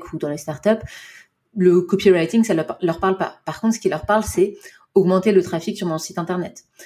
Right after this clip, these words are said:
Ce qui leur parle, c'est augmenter le nombre de ventes de mon, le nombre de ventes de mon e-commerce. Donc, tu vois, là, j'utilise un terme technique qui est copywriting, mais qui ne parle pas à ma cible. Donc ça, c'est une autre, une autre erreur qu'on pourrait faire, c'est pas connaître son audience et donc, du coup, utiliser des mauvais ma-,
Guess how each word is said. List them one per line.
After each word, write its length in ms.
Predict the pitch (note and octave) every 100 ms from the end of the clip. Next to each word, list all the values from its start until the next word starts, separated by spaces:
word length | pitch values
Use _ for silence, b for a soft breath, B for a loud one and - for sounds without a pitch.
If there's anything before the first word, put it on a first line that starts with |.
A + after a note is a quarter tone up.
| B
Ce 100 | -
qui 100 | G3
leur 180 | D#3+ D#3+
parle, 200 | G#3 G#3+
c'est 300 | - G3 G3+
augmenter 580 | F3+ F3 E3 F3+ A3 A#3 B B B _
le 120 | F3
nombre 180 | F3 F#3+
de 60 | F3
ventes 240 | F#3+ G#3+
de 40 | F3+
mon, 220 | F3+ F3 -
le 140 | F3
nombre 320 | F3 A3 G3+ F3
de 80 |
ventes 280 | E3+ A3 G#3+
de 80 | E3+
mon 140 | E3+
e-commerce. 540 | F3+ G3+ F#3+ - - _ _ B B B -
Donc, 140 | F3
tu 140 | - G3+
vois, 140 | A#3
là, 240 | A3+ A#3
j'utilise 480 | G#3+ F3 F3 - G3+
un 60 | F3
terme 200 | E3+ E3+
technique 320 | F#3 G3 G3
qui 100 | D#3+
est 40 |
copywriting, 680 | - F3 F3 D#3 D#3 B3+ A3+ E3
mais 140 | D#3+
qui 120 | -
ne 60 | E3
parle 340 | E3+ D#3+ D#3+
pas 260 | G3+ A3+ B B B B -
à 100 | F#3
ma 100 | F3+
cible. 280 | - - - _
Donc 140 | E3 D#3+
ça, 100 | A#3+
c'est 120 | A3+
une 100 | F3+
autre, 440 | G#3+ - E3+ D#3 E3+
une 120 | F#3+
autre 140 | F#3+
erreur 400 | F3 A3 B3+ - _ _
qu'on 80 | E3
pourrait 240 | - D#3
faire, 280 | D#3+ A3 A#3 B B B
c'est 160 | - F#3+
pas 120 | G#3+
connaître 260 | G#3+ F#3+
son 120 | F#3+ F3
audience 300 | F3 A#3 E3+
et 40 |
donc, 140 | E3+
du 100 | D#3+
coup, 120 | F3 A#3
utiliser 340 | A#3 F3+ G3+
des 100 | F#3+
mauvais 220 | F#3 G3
ma-, 160 | F#3